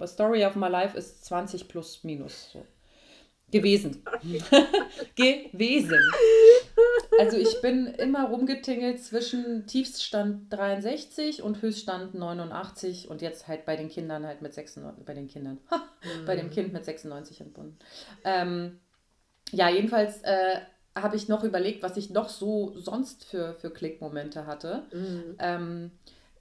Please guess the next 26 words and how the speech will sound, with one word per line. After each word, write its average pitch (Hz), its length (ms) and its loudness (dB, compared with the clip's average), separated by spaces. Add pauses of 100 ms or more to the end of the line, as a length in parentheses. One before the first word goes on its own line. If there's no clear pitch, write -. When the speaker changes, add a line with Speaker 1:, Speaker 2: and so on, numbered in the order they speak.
(300)
Speaker 1:
manchmal, 233 680 -4
also 185 140 -2
ich 202 140 -8
glaube, 226 240 -2
es 214 80 -6
gibt - 200 -10
zwei 208 260 -2
unterschiedliche 202 580 -4
Dinge. 208 240 -2
Es 175 160 -4
gibt, 202 220 -10
äh, 180 140 -6
den 180 180 -4
positiven 220 560 -6
und 180 120 -6
den 180 120 -4
negativen 185 560 -6
Klickmoment. 160 600 -6
Also 170 200 -6
der 175 140 -4
positive 190 840 -6
Klickmoment 175 520 -6
in 170 120 -12
meinen 196 240 -2
Augen 175 320 -4
ist, 180 320 -10